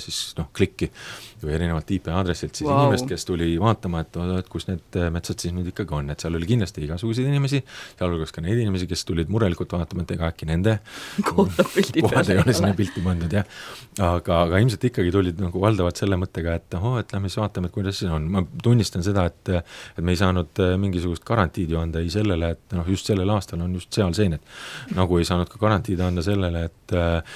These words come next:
Speaker 1: et seal just keegi enne käinud ei olnud. Aga, aga sellele vaatamata panime need, äh,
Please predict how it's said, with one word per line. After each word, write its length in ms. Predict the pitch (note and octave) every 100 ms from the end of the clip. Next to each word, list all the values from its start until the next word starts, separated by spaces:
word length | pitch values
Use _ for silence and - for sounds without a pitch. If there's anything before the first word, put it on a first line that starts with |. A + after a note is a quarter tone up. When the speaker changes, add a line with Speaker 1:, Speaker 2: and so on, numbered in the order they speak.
| - -
Speaker 1:
et 140 | -
seal 160 | E2+ F2+
just 80 | -
keegi 400 | G#2 D#2 E2 E2+
enne 220 | E2 E2+ F2 -
käinud 320 | - B2+ E2+ D#2
ei 80 |
olnud. 240 | C#2+ C#2+ - _ _ - - - - - -
Aga, 480 | D#2+ D#2 - - E2+ E2 -
aga 140 | F2 E2+
sellele 300 | G2 G#2 E3
vaatamata 400 | B2+ G2+ G2 -
panime 240 | G2 F#2+
need, 320 | G2 F#2+ -
äh, 460 | G2 G2 G2 G2